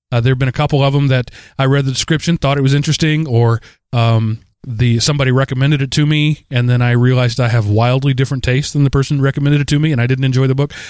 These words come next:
Uh, I think I've done it four times in a year. I've returned books. And, uh, d-, uh, just mainly because of, uh, just preference,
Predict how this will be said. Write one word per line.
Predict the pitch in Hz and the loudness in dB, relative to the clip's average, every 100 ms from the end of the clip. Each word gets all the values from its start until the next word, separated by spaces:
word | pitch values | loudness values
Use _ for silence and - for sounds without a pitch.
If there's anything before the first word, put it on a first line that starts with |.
| - - | -20 -16
Uh, | 123 127 117 113 127 | -6 0 2 2 0
I | 123 | -2
think | 165 151 | -2 -2
I've | 135 | -2
done | 143 | -2
it | 127 | -2
four | - 160 | 0 0
times | 165 151 139 127 | 2 2 2 2
in | |
a | 123 | 2
year. | 120 117 95 - - - _ _ _ | 2 2 0 -4 -12 -20 _ _ _
I've | 127 113 | -2 0
returned | 117 135 123 | 0 0 0
books. | 101 98 87 - - _ _ - | 0 -2 -4 -8 -10 _ _ -4
And, | 117 120 113 113 | 0 2 2 2
uh, | 113 117 | 2 0
d-, | 135 127 | -2 -2
uh, | 135 123 - - | -2 -4 -8 -4
just | 143 - 160 160 - | -4 -4 -12 -18 -8
mainly | 160 175 180 | -2 -2 -2
because | 151 143 156 | -4 -2 0
of, | 135 120 - | 0 -2 -6
uh, | |
just | 151 165 - | -4 -4 -2
preference, | - 240 147 110 - | -2 -2 -2 -4 -4